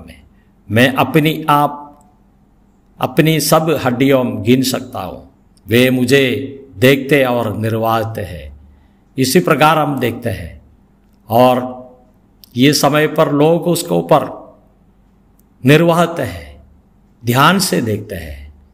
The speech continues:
लेकिन विश्वासी लोग प्रभु का पास में जाकर उसको निर्वाहते हैं कि ध्यान से देखेंगे, "ओ प्रभु, मेरे लिए कितना वेदना आपने सह लिया, कितना दुख,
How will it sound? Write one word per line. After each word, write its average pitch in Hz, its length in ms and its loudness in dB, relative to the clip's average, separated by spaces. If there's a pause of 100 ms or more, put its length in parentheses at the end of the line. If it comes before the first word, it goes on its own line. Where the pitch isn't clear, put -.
(280)
लेकिन 147 680 0 (420)
विश्वासी 151 560 0
लोग 160 360 0 (1400)
प्रभु 175 340 2
का 185 160 0
पास 120 340 -2
में 107 120 -6
जाकर - 520 -12 (840)
उसको 107 320 -6
निर्वाहते 123 600 2
हैं - 380 -12 (360)
कि 139 100 2
ध्यान 143 380 4
से 175 180 -2
देखेंगे, 92 640 -12 (600)
"ओ 120 440 2 (200)
प्रभु, 117 580 -2 (320)
मेरे 139 380 4
लिए 143 220 0
कितना 147 400 -4
वेदना 131 440 -4
आपने 117 320 -8
सह 95 200 -12
लिया, 82 440 -18 (800)
कितना 143 640 2
दुख, 165 320 0